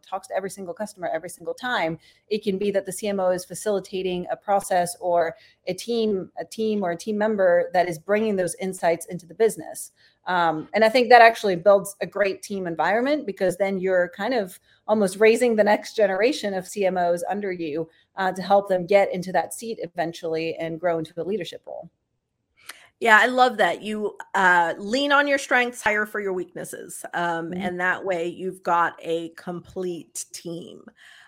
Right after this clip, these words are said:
Speaker 2: Um, so I would say that talking about our challenges is just the first step, and nothing changes if nothing changes. So,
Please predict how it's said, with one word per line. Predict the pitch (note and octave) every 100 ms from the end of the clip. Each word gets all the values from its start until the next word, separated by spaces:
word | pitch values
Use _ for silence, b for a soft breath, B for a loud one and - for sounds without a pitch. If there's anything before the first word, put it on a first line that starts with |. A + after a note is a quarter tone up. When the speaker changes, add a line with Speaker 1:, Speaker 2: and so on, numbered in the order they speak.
| B
Speaker 2:
Um, | G3+ G#3 F#3+
so | G3 -
I | - D#4+
would | F4
say | - - D4+ C#4+ C#4 - A#3
that | A#3 A3+ A3 - -
talking | - C4 C#4+ D#4+ D#4+ A#3
about | B3 B3
our | A#3+
challenges | A#3+ A3+ G#3 A3 A3 G#3+ G#3+ G#3+
is | G3+ G3+ G3+ G3
just | - F#3+ G#3
the | -
first | - A#3 -
step, | F#3+ - _ b b b -
and | G#3 G#3 G#3
nothing | A3+ C#4 C#4+
changes | C#4 C#4 C#4
if | C4
nothing | C4 A#3 A#3+
changes. | A3+ B3+ A3+ F#3 - -
So, | - A#3+ G#3+ G#3 G3+ G3+